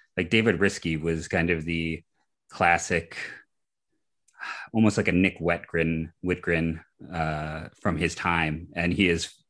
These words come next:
top five all time in war amongst Indians draft and or signed and developed relievers.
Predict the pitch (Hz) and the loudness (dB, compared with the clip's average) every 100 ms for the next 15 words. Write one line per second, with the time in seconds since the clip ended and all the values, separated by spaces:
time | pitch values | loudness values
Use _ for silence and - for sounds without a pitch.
0 | - - 107 - 87 80 80 80 80 82 | -16 -4 -2 2 2 4 2 0 0 0
1 | 80 78 82 82 80 85 82 - 80 82 | 0 0 2 2 0 0 -2 -4 -4 -2
2 | 82 82 78 80 78 80 - 76 78 80 | -2 -2 -4 -4 -2 -2 -6 -6 -4 -4
3 | 80 - - 87 90 87 85 85 82 - | -6 -6 -2 0 2 0 0 0 0 -2
4 | 82 82 80 80 80 | -2 -2 -2 -4 -6